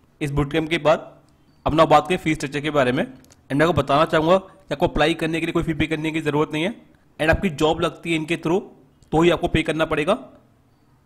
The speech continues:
अपनी सैलरी का कुछ अमाउंट, जो कि इन्होंने मेंशन करा हुआ है। स्टार्टिंग में आपको एक भी रुपया पे करने की ज़रूरत नहीं है, ज़ीरो अपफ्रंट फी होने वाली है, but एक बार जॉब लग जाती है आपकी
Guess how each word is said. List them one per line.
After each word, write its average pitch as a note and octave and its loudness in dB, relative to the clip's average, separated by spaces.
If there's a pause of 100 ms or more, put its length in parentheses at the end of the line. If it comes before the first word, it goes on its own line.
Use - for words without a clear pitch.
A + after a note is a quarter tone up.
(220)
अपनी D3 -2
सैलरी D#3+ 0
का E3+ 2
कुछ E3 -2
अमाउंट, E3 0
जो C#3+ -2
कि D#3+ -2
इन्होंने D#3+ 0
मेंशन D#3 -4
करा D#3+ 0
हुआ D#3 2
है। - -8 (320)
स्टार्टिंग D3+ 0
में F3+ 4
आपको F3+ 2
एक E3 -2
भी E3+ -2
रुपया E3+ 0
पे E3+ -2
करने D#3+ -4
की E3+ 0
ज़रूरत D#3 -4
नहीं F3 -2
है, A3+ -8 (360)
ज़ीरो D#3 -2
अपफ्रंट E3+ 0
फी F3+ -4
होने E3 0
वाली E3 0
है, A3+ -2 (380)
but E3 0
एक E3+ 0
बार F#3 4
जॉब D#3+ 2
लग E3+ -2
जाती E3 -4
है F3 0
आपकी F#3 -2